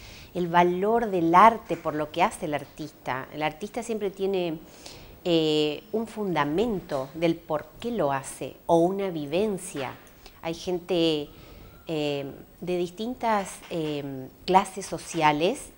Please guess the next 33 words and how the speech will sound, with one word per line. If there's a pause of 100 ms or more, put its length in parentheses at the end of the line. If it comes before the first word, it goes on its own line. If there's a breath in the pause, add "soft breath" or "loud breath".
y
tienen
creatividad,
no
importa
qué
es
lo
que
te
respalda,
porque
hay
gente
que
dice,
"No,
porque
hay
gente
que
sí
tiene
dinero,
entonces
lo
puede
hacer,
es
más
creativo
que
otro".